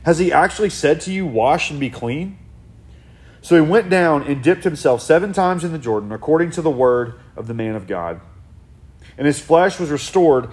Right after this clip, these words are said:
like the flesh of a little child, and he was clean. Then he returned to the man of God, he and all his company, and he came and stood before him. And he said, "Behold, I know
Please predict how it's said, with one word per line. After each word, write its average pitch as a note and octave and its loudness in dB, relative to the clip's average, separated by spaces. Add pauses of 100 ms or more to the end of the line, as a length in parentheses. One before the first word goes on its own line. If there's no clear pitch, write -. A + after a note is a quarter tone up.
(140)
like C3 0
the C3 0
flesh D3+ 2
of D3 -6
a C3+ 0
little C3+ 2
child, A2+ 0
and A2+ -4
he A#2 -6
was A#2 -8
clean. A#2+ -8 (1600)
Then E3 4
he G3+ 4
returned G3 2
to G3 -2
the F3 0
man D#3+ 2
of C#3 -4
God, A2 0 (280)
he F3+ 0
and D3 -4
all C#3+ 2
his D#3+ -2
company, G#2+ -8 (320)
and C3 -4
he F3+ 0
came C#3+ 0
and B2 -8
stood B2+ -2
before G#2+ -4
him. F#2 -12 (960)
And B2 -8
he C#3+ -2
said, C#3 2 (200)
"Behold, C#3+ 4
I D#3+ 2
know D3 2